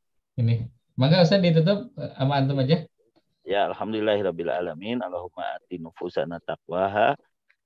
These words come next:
Speaker 2: wa
Speaker 1: Hmm.
Speaker 2: zakkiha anta khairu man zakkaha anta waliyuha wa maulaha. Subhanakallahumma wa bihamdika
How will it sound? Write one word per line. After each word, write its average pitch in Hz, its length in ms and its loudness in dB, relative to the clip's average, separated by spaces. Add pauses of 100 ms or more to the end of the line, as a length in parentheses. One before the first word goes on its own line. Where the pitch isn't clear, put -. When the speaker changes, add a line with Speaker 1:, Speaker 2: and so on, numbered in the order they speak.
(180)
Speaker 2:
wa 82 80 0
Speaker 1:
Hmm. 90 80 -6
Speaker 2:
zakkiha 101 480 0
anta 95 160 -6
khairu 90 320 -2
man 87 240 -6
zakkaha 87 480 -4
anta 87 240 -6
waliyuha 82 640 -4
wa 82 160 -8
maulaha. 95 640 0 (640)
Subhanakallahumma 87 1040 -2
wa 98 80 0
bihamdika 82 800 -4